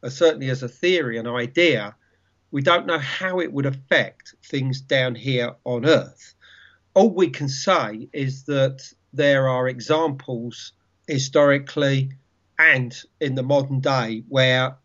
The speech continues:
space-time can seem to be warped and that we seem to be able to enter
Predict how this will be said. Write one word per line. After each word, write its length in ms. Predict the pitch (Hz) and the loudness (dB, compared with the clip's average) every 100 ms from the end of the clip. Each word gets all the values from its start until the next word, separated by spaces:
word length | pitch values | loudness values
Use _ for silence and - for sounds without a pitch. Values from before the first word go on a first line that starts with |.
| _ | _
space-time 1040 | - - 165 151 135 - 143 123 117 135 - | -18 -2 0 0 -2 -8 -4 -4 -4 -10 -10
can 200 | - 131 | -6 -4
seem 380 | - 170 147 135 | -2 -2 -2 -2
to 100 | - | -6
be 160 | 135 | -8
warped 540 | 117 135 120 113 - - - - _ - | -2 2 2 0 -10 -20 -20 -20 _ 2
and 280 | 135 131 | 2 4
that 260 | 135 135 135 | 2 2 0
we 140 | 156 139 | -6 -4
seem 260 | 135 160 | 0 -2
to 100 | 143 | -2
be 100 | 139 | 0
able 200 | 143 135 | 2 2
to 280 | - 139 135 | -2 -8 0
enter 580 | 160 170 143 - 117 | 2 2 -2 -10 -8